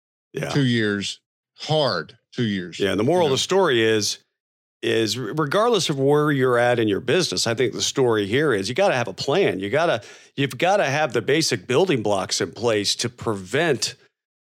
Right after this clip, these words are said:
Speaker 1: prevent hard work and effort and diligence and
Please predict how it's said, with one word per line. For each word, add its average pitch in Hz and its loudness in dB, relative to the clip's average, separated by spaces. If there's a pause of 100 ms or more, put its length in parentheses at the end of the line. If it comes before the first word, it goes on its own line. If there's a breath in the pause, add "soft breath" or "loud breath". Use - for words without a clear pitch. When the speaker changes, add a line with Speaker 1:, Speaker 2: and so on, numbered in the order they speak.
(120)
Speaker 1:
prevent 120 -2
hard 139 0
work 135 0
and 104 -2
effort 131 -2
and 101 -4
diligence 123 0
and 104 -2